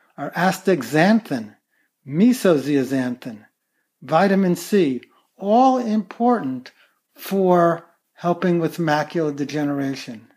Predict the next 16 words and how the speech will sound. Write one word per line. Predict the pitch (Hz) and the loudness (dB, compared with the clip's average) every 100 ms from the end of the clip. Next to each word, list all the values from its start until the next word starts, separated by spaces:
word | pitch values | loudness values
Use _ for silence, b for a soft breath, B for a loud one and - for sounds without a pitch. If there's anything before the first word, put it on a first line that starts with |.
| _ _ _ _ _ - | _ _ _ _ _ -6
Grapeseed | 202 247 254 - - 202 147 | 2 4 4 2 -4 -2 0
extract, | 143 135 - 147 120 113 _ _ _ _ _ _ _ - | -2 -4 -10 -12 -12 -14 _ _ _ _ _ _ _ 0
bilberry. | 269 240 196 151 135 123 117 113 110 _ _ _ _ _ | 4 4 2 0 0 -2 -6 -12 -20 _ _ _ _ _
These | 165 240 226 | 0 2 4
are | 196 190 | 2 2
also | 220 240 233 190 | 2 2 2 -2
really | 156 180 214 202 | 0 2 2 2
important | 185 - 185 175 | -2 -4 -2 -2
for | 175 | -4
the | 151 | -6
blood | 139 156 175 147 | -6 -2 -2 -2
vessel | 156 143 156 139 | -4 -4 -6 -6
walls. | 139 135 120 107 117 - - _ _ _ _ _ _ _ _ _ - | -6 -6 -8 -10 -18 -20 -20 _ _ _ _ _ _ _ _ _ -8
Omega-three | 180 165 165 175 185 190 196 196 190 180 180 180 180 | -2 0 2 4 4 4 2 0 -2 -2 0 2 0
fatty | - - 175 170 170 170 | -4 -2 0 2 2 2
acids. | 160 165 160 156 131 113 - | 2 0 -4 -8 -10 -12 -20